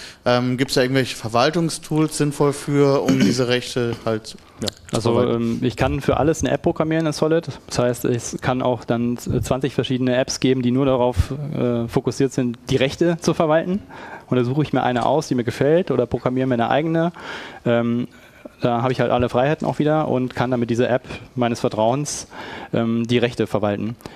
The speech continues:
Speaker 2: Ähm, oder, ähm, ähm,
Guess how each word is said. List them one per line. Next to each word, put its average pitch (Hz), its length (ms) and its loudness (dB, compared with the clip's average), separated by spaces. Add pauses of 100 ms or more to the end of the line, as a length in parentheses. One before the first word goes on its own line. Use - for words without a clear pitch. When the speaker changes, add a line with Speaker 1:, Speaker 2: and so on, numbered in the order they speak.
(340)
Speaker 2:
Ähm, 104 460 -2 (180)
oder, 127 460 2
ähm, 117 320 0
ähm, 110 560 -2